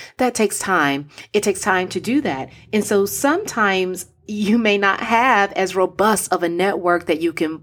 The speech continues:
pull on. And that can be a limitation for some people. And we don't want that to be a limitation for you starting out, especially if you have hopes of building to six or seven figures and beyond one day. Now, the second strategy that is often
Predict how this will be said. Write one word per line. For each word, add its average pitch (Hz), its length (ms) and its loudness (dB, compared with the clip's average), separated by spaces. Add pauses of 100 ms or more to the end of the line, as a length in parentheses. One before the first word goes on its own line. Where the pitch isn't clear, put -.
(120)
pull 233 340 0
on. 139 300 -6 (320)
And 202 160 2
that 214 160 0
can 214 100 -2
be 190 120 2
a 175 60 4
limitation 165 520 -2
for 151 100 -8
some 160 220 -2
people. 165 220 -2
And 180 100 0
we 202 80 2
don't 202 320 0
want 180 200 2
that 165 180 0
to - 100 -6
be 170 140 2
a 160 60 2
limitation 160 520 -2
for 156 140 -12
you 156 400 0 (200)
starting 165 540 -2
out, 156 260 -2
especially 240 520 0
if 170 100 0
you 156 80 -2
have 156 140 -2
hopes 151 260 -6
of 160 100 -4
building 165 360 2
to 151 100 -4
six 165 260 -2
or 160 40 -4
seven 147 300 -4
figures 147 420 -2
and 160 180 -6
beyond 147 360 -2
one 139 140 -10
day. 180 300 -12 (520)
Now, 269 260 0
the 247 160 -2
second 320 580 0 (220)
strategy 202 540 0
that 185 160 2
is 175 200 -8
often 170 720 0